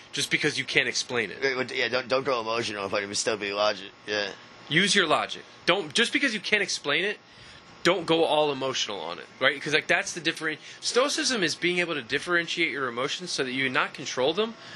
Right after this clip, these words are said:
Speaker 1: but better understand them so that you can
Speaker 2: Yeah.
Speaker 1: use them to your advantage.
Speaker 2: But see, yeah, that's why I,
Speaker 1: It's like the first basis of manipulation and narcissism in the world.
Speaker 2: Well, well, we don't get to pick our,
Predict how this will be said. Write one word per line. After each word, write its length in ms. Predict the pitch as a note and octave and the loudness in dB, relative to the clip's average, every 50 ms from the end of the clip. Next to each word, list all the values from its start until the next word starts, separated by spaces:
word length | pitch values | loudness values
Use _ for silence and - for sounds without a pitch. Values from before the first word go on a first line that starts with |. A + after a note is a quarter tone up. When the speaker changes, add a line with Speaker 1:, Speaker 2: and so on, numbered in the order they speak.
| - - - - - | -16 -16 -12 0 0
Speaker 1:
but 140 | D3 - | 0 4
better 200 | - D#3 F3 F#3 | 4 4 4 4
understand 460 | F#3+ F3+ E3 D3 - - D3+ D3 D#3+ E3+ | 2 2 2 2 2 2 2 2 2 0
them 80 | E3+ | -2
so 160 | - - D3+ | 0 -2 -2
that 100 | C3+ C3 C3+ | 0 0 0
you 80 | C3+ - | 0 0
can 100 | - F3+ | 2 2
Speaker 2:
Yeah. 120 | D#3 C3 D#3 | 2 4 2
Speaker 1:
use 160 | E3+ D#3 D3+ | 2 2 0
them 120 | E3 D#3 - | -4 -4 -2
to 100 | - C#3+ | -2 0
your 120 | B2+ A#2+ | 0 0
advantage. 520 | A2+ G#2 A2 G#2+ G#2 F#2+ E2+ - - - - - - - - - - - - - - - | 0 0 -2 -2 -2 -4 -8 -10 -12 -14 -14 -16 -20 -20 -20 -20 -20 -20 -20 -6 -2 0
Speaker 2:
But 140 | D#3 D#3 | 2 2
see, 140 | D3+ F3 D#3+ C#3+ | 4 2 2 4
yeah, 140 | D3 C#3+ C#3+ C#3 | 2 2 4 4
that's 180 | C#3+ D3 D3 E3+ | 2 2 2 2
why 80 | C#3+ C3 | 2 2
I, 140 | B2 A#2+ A#2+ B2 | 2 2 0 0
Speaker 1:
It's 120 | C3+ A3+ | 2 2
like 140 | A3+ - - | 2 2 2
the 60 | A3 | -2
first 380 | F3 - A3 B3 B3+ - - - | 0 2 2 2 2 2 2 2
basis 320 | F3 F#3 F3+ F#3+ F3 E3+ | 2 2 2 0 -2 -4
of 140 | E3 D3 C#3+ | -6 -6 -6
manipulation 560 | D#3 D#3 D#3+ D#3 - D3+ C#3+ D3 - D#3 C#3 | -4 -2 -2 -2 0 0 2 2 0 -2 -4
and 120 | B2+ B2 B2 | -4 -2 -2
narcissism 440 | B2 A#2+ - - A#2+ A2 A2+ A2+ A2 | -2 -2 -2 -4 -6 -6 -6 -8 -8
in 40 | G#2+ | -8
the 80 | G#2 | -8
world. 240 | G2+ G2 G2 F#2 - | -6 -6 -6 -2 0
Speaker 2:
Well, 120 | F3 F3 - | 0 0 2
well, 140 | E3 F#3 F3+ | 2 2 2
we 100 | G#3 A3+ | 2 2
don't 140 | A#3+ A3 F3 | 0 2 2
get 160 | F3 D#3+ - | 0 0 0
to 80 | B2+ | -2
pick 240 | - C#3+ D#3 D3+ - C3 | -2 0 0 0 0 -2
our, 120 | A2 | -2